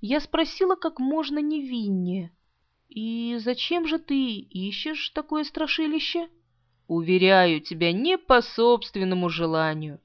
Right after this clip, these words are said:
Эта женщина обокрала моего шефа на огромную сумму, и надо найти ее вместе с деньгами. Подумай только, я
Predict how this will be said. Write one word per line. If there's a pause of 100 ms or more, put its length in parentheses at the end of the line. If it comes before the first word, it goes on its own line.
(420)
Эта
женщина
обокрала
моего
шефа
на
огромную
сумму, (260)
и
надо
найти
ее
вместе
с
деньгами. (760)
Подумай (300)
только, (500)
я